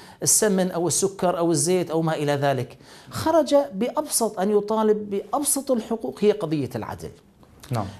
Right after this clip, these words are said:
Speaker 1: لكن انظر كيف، يعني، تفهم أحيانا هذه القيمة أو تقلب من خلال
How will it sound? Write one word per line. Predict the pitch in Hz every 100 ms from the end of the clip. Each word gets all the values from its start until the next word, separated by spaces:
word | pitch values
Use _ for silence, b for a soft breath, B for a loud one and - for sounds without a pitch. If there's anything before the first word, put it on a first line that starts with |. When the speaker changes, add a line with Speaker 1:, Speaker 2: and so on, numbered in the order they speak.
| -
Speaker 1:
لكن | 139 185
انظر | 262 311 285 285
كيف، | 277 247 233 247 240 - _ b b b b -
يعني، | 165 160 143 B -
تفهم | - 349 - 247 208
أحيانا | 143 185 185 165 147
هذه | 156 135 139
القيمة | 143 156 139 143
أو | 165 170
تقلب | - 277 233 240 240
من | 160
خلال | 131 160 175 180